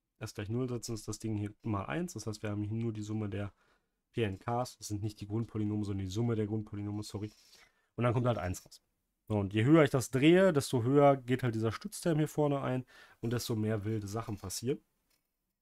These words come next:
Wir zeigen jetzt aber, dass da nicht so wahnsinnig viel Wildes passieren kann. Und das ist das technische Lemma mit der Nummer sechs sieben.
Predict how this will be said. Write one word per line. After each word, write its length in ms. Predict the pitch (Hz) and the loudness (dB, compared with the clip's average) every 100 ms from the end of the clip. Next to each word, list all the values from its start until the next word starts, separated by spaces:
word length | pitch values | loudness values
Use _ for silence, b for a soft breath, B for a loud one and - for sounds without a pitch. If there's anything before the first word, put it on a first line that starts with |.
| _ _ _ _ _ _ _ | _ _ _ _ _ _ _
Wir 200 | 120 151 | -4 -2
zeigen 360 | - 160 262 170 | 0 0 0 -2
jetzt 200 | 123 - | -4 -6
aber, 340 | 113 127 262 _ _ b b b b _ _ _ _ | -6 -6 -6 _ _ b b b b _ _ _ _
dass 180 | 160 156 | -6 -4
da 120 | 185 | -2
nicht 180 | 180 180 | -2 -2
so 200 | 180 156 | -4 0
wahnsinnig 680 | 160 185 156 160 156 156 - _ _ _ _ _ - | 2 2 2 0 0 -2 -14 _ _ _ _ _ -4
viel 240 | 170 147 | 0 2
Wildes 340 | 131 143 127 - | 2 2 0 -4
passieren 480 | 120 - 160 123 | -6 -2 0 2
kann. 220 | 101 113 139 | 0 -2 -2
Und 80 | |
das 140 | 127 127 | -2 -4
ist 160 | 139 | -4
das 140 | 123 - | -8 -2
technische 400 | 143 135 123 120 | -2 -2 -4 -2
Lemma 360 | 120 139 147 - _ _ _ _ _ _ _ _ _ _ b b b b b b b b _ | 0 0 -2 -6 _ _ _ _ _ _ _ _ _ _ b b b b b b b b _
mit 240 | 131 131 - | -4 -4 -6
der 460 | 127 120 127 127 135 | -8 -2 0 -2 0
Nummer 460 | 127 151 143 147 | 2 4 4 2
sechs 460 | - 117 135 - - | -4 -2 -2 -2 -8
sieben. 540 | 131 107 180 139 95 | -8 -6 -4 -2 -4